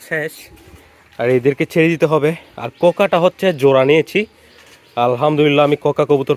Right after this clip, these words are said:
পেয়েছি। কোকা কবুতর এখানে তেমন একটা পাওয়া যায় না, আমি আপনাদেরকে বলছি। আর হ্যাঁ, একটা ঘটনা ঘটে গেছে, হাস্যকর ঘটনা। আমি বলি আপনাদেরকে, যেই দিন আমি কবুতরগুলো আনি ওই দিন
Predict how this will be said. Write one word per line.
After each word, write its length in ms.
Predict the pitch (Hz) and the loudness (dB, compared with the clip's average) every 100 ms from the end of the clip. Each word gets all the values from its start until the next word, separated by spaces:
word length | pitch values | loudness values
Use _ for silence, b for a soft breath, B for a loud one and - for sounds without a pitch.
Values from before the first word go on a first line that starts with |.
| - | 0
পেয়েছি। 340 | 135 135 120 - - | -2 -2 -8 -10 -6
কোকা 220 | 131 135 | -4 0
কবুতর 300 | 143 143 147 | 0 2 0
এখানে 240 | 139 135 143 | 0 0 -2
তেমন 240 | 131 135 | -2 -2
একটা 160 | 135 135 131 | -4 -4 0
পাওয়া 180 | 120 117 | 0 0
যায় 160 | 117 | 0
না, 100 | 123 | -2
আমি 140 | 123 127 | -2 -4
আপনাদেরকে 400 | - 120 117 131 | -4 -6 -6 -4
বলছি। 360 | 117 110 160 - B - - _ | -4 -4 -8 -10 B -20 -20 _
আর 160 | 120 147 - | -10 -10 -6
হ্যাঁ, 300 | 190 196 127 | -4 -4 -6
একটা 200 | - 156 | -10 -12
ঘটনা 400 | 147 151 175 170 | -12 -8 -6 -6
ঘটে 220 | 143 127 | -8 -10
গেছে, 240 | 123 - 190 - | -12 -10 -12 -12
হাস্যকর 420 | 170 - 156 135 | -20 -12 -10 -10
ঘটনা। 320 | 120 120 110 | -10 -10 -10
আমি 140 | 104 120 | -12 -12
বলি 300 | 117 117 117 | -12 -10 -10
আপনাদেরকে, 480 | 107 120 131 - 135 | -10 -12 -12 -12 -12
যেই 260 | 117 143 | -8 -10
দিন 180 | 151 190 | -10 -10
আমি 320 | 160 165 247 311 | -8 -8 -12 -12
কবুতরগুলো 440 | 147 127 120 127 151 | -14 -14 -14 -10 -10
আনি 240 | 123 214 | -8 -8
ওই 120 | 131 | -10
দিন 160 | 120 | -10